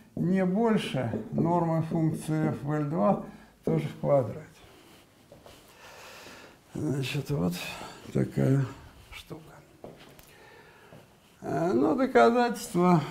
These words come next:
здесь очень простое. Значит, давайте мы, а,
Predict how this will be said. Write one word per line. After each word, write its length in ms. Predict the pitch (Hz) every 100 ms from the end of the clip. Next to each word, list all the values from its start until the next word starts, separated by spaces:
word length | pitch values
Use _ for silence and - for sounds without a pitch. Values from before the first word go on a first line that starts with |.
| - 156
здесь 520 | 156 147 170 165 - - - - - - - - -
очень 580 | 156 165 160 160 151 123 - - - -
простое. 680 | 170 170 175 - 180 131 123 - 147 - - - - - - - -
Значит, 600 | 127 147 160 151 156 151
давайте 640 | 156 170 208 240 233 180
мы, 300 | 170 185 190 165 - - - _ - - - - - - -
а, 600 | - 156 160 156 160 151